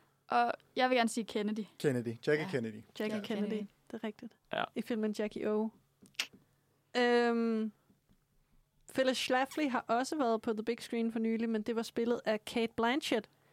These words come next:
Speaker 3: Og apropos
Speaker 1: Fantastisk
Speaker 2: Yes.
Speaker 1: serie. Fan-, kæmpe anbefaling.
Speaker 3: Jeg har hørt, den skulle være god. Men apropos Kate Blanchett, så er det faktisk hende, vi har i det sidste klip.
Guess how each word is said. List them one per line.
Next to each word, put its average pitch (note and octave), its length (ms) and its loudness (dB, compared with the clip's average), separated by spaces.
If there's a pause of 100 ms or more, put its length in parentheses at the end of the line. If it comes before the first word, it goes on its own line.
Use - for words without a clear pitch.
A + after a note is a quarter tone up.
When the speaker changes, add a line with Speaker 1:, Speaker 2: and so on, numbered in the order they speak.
(120)
Speaker 3:
Og D#4+ 160 6
apropos F4+ 300 6
Speaker 1:
Fantastisk F#4 420 6
Speaker 2:
Yes. A#3 80 2
Speaker 1:
serie. G#3+ 520 6 (340)
Fan-, E4+ 320 2
kæmpe A#4 360 6
anbefaling. G#3+ 600 2 (300)
Speaker 3:
Jeg B3 140 4
har C4 100 4
hørt, C#4 180 6
den B3 100 -6
skulle B3 140 -2
være A#3 60 0
god. B3+ 200 0
Men D4+ 120 4 (100)
apropos F4+ 340 4
Kate F#4 220 2
Blanchett, E4 440 0 (680)
så - 120 0
er E4+ 40 4
det - 80 0
faktisk E4+ 360 0
hende, D#4+ 160 4
vi D#4 60 0
har D#4+ 240 2
i C4+ 100 -6
det C4 120 -8
sidste D#4 280 -4
klip. D#4+ 240 0